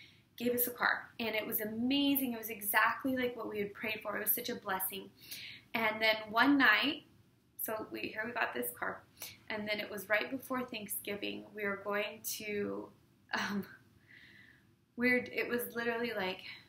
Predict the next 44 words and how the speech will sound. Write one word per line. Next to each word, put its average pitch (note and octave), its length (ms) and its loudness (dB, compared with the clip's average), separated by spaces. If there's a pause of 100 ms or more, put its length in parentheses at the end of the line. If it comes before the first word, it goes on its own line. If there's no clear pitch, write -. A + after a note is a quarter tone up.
maybe G3+ 280 -8
six - 460 -2
days A3+ 540 -10
or F#3 80 -8
seven G3+ 420 -6
days G#3 220 -8
before G3+ 360 -10
we G3 180 -2
were F#3+ 80 -4
leaving. G3 540 -6
We G3+ 60 -4
were G3 80 -4
gonna G3 140 -8
go F#3+ 140 -12
on F#3+ 80 -8
a G3 60 -8
trip - 280 -10
to - 60 -16
California. F#3 500 -6 (840)
And, G#3 380 2
um, F#3 340 0 (140)
our B3 300 6
car - 760 8 (100)
that A3+ 120 -4
was A3 200 -6
on G3+ 140 2
our C4 160 0
driveway, - 640 -4 (800)
our G2 80 -12
blessing, - 500 -8 (360)
I G3 120 -20
call - 120 -6
it, - 60 -8 (480)
our G#3+ 120 -6
blessing - 540 -6
that - 120 -6
was A2+ 120 -8
on G#3 140 0
our A3 120 -2
driveway, - 500 -2 (320)
and G#3+ 100 0
our G#3+ 120 4
driveway G#3+ 400 2
was G3+ 200 -6